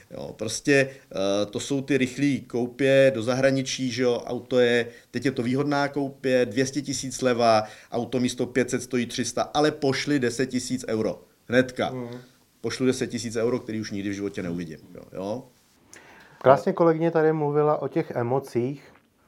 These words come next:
Speaker 2: To jsem si teď zrovna vzpomněl. Vykupovali jsme Fabii Monte Carlo, taková hezčí edice, jo, s automatickou převodovkou, velice likvidní model. Opravdu, když se dá za normální cenu,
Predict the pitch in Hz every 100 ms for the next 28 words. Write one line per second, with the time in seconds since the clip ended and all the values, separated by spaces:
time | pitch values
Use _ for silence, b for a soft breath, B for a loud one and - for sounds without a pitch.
0 | b b b b - 113 107 110 123 120
1 | 110 113 117 117 - 113 117 113 113 113
2 | b b b - 117 - 120 123 117 117
3 | 113 - 113 98 87 123 117 120 131 127
4 | 131 - 113 110 101 117 117 123 127 123
5 | 107 - 104 92 110 - - 98 113 127
6 | - 127 120 b b b b b b b
7 | - 104 101 - 117 120 127 123 123 -
8 | 120 113 - _ - 113 113 107 - 107
9 | 101 120 127 - 113 110 110 98 101 101
10 | 101 101 98 95 92 101 98 101 95 -
11 | - - 104 101 101 107 104 110 113 107
12 | 107 104 110 104 101